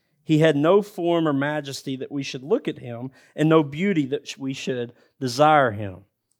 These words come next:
So he's not blonde hair, blue-eyed, handsome Jesus. All right? Wasn't much blonde hair and blue eyes in this part of the world during that time. "He was despised and rejected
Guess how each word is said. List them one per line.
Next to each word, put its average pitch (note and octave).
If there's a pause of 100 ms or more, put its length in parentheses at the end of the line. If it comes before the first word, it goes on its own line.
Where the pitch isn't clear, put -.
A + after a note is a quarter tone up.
(280)
So C3
he's B2+
not D#3+
blonde E3
hair, D#3+
blue-eyed, C#3+ (240)
handsome D3 (100)
Jesus. C3 (1120)
All A2
right? C3 (400)
Wasn't B2+
much C3
blonde C3
hair C3
and A#2+
blue B2+
eyes A#2+
in A2+
this A2
part A#2
of G#2+
the G#2
world G#2+
during A2
that -
time. - (4000)
"He E3
was D3
despised D#3+
and C3
rejected B2